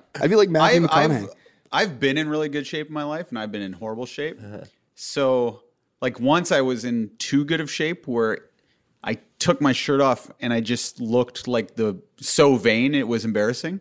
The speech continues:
Speaker 3: Yeah, it's not, not your brand, really.
Speaker 2: No. So if, if maybe I could be skinny without muscle and look like I wasn't trying, maybe I would then.
Speaker 3: Yeah, I'd probably in that department too.
Speaker 2: Mm-hmm.
Speaker 3: But also, I feel like you have more,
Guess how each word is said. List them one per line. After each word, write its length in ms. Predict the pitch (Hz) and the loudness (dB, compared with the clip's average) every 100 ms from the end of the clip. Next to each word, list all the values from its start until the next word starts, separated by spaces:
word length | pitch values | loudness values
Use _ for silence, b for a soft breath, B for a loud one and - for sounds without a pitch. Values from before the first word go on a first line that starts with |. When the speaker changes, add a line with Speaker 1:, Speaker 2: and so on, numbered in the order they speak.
| _ | _
Speaker 3:
Yeah, 220 | 104 104 | -2 0
it's 140 | 92 127 | 0 0
not, 340 | 127 90 104 | 0 0 -2
not 300 | 113 117 - | -2 -2 -2
your 160 | 101 95 | 0 0
brand, 420 | 90 95 92 85 | -2 -4 -4 -4
really. 320 | 80 80 85 _ _ - | -4 -4 -8 _ _ -8
Speaker 2:
No. 480 | 113 127 120 92 - | -2 0 -2 -4 -10
So 400 | - - 143 143 | -6 2 2 2
if, 240 | 139 - - _ _ _ _ - | -2 -6 -18 _ _ _ _ -12
if 120 | - | -4
maybe 280 | 196 233 226 | 0 2 2
I 80 | 202 | 2
could 120 | 180 | 0
be 280 | 151 139 127 | 0 0 0
skinny 600 | - - - 175 170 165 | -4 -6 -4 -2 0 2
without 360 | 151 143 127 | 2 0 0
muscle 640 | 123 123 139 - 139 123 110 | -2 0 0 0 -2 0 0
and 160 | 113 | 0
look 180 | 120 117 | -2 0
like 100 | 123 | 0
I 40 | 110 | 0
wasn't 260 | 110 104 | -2 -4
trying, 320 | - 110 104 | -6 -6 -4
maybe 260 | 107 104 104 | -4 -4 -4
I 40 | |
would 240 | 95 95 92 | -4 -6 -8
then. 240 | 90 92 - | -12 -12 -12
Speaker 3:
Yeah, 240 | 98 101 101 | -4 0 0
I'd 100 | 98 | 2
probably 380 | 113 98 95 | 2 2 2
in 120 | 92 90 | 0 -4
that 180 | 82 | -8
department 440 | 87 - - 82 - | -8 -10 -8 -6 -4
too. 140 | - | -2
Speaker 2:
Mm-hmm. 180 | 95 - b b b | -4 -8 b b b
Speaker 3:
But 100 | 160 | 4
also, 200 | 180 165 | 4 2
I 40 | |
feel 160 | 151 202 | 2 2
like 140 | 180 | 2
you 80 | 143 | 2
have 240 | 139 117 107 | 0 0 -4
more, 640 | 110 110 110 104 101 | -2 2 2 2 0